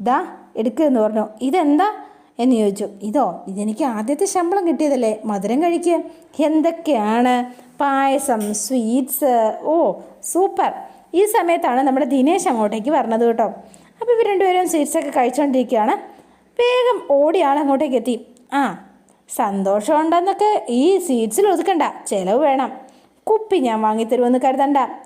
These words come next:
കാശ് തന്നാൽ മതി, ഞാൻ പോയി വാങ്ങിക്കോളാം. എന്താ മീനു, പ്രശ്നമില്ലല്ലോ?" "ഏർപ്പാടില്ലെന്നാ പറഞ്ഞത്,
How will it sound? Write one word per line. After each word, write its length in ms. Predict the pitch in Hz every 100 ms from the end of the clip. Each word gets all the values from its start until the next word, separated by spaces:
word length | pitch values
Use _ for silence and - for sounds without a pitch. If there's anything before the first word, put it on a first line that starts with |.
| - _ -
കാശ് 300 | 202 208 294
തന്നാൽ 200 | 302 359
മതി, 300 | 370 370 392 - - _
ഞാൻ 320 | 220 214 214 247
പോയി 120 | 392
വാങ്ങിക്കോളാം. 600 | 392 359 359 339 339 466 - - 392
എന്താ 200 | 403 415
മീനു, 320 | 381 359 370 - -
പ്രശ്നമില്ലല്ലോ?" 800 | 202 - 320 427 587 277 185 175 - _ _ _
"ഏർപ്പാടില്ലെന്നാ 800 | 247 240 247 311 311 277 311 392
പറഞ്ഞത്, 360 | 285 247 247